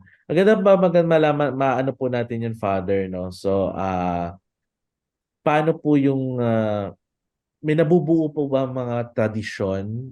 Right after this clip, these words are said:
or practice po na parang nako-connect po ng mga Filipino migrants po sa Mahal na Ina? Yung parang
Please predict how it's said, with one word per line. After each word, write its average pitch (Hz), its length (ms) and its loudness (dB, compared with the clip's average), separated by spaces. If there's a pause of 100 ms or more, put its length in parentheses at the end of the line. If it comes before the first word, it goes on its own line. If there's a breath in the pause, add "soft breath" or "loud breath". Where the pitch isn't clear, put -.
(160)
or 101 320 -2
practice 95 640 -4
po 101 160 -4
na 95 160 -4
parang 90 560 -2 (400 soft breath)
nako-connect 117 880 0
po 104 440 -2 (200)
ng 107 320 -4
mga 101 400 -4
Filipino 107 480 -4
migrants 90 800 -4
po 92 400 -2
sa 80 480 -6
Mahal 90 320 -6
na 101 80 -2
Ina? 131 280 2 (280)
Yung 135 400 -6
parang 139 320 0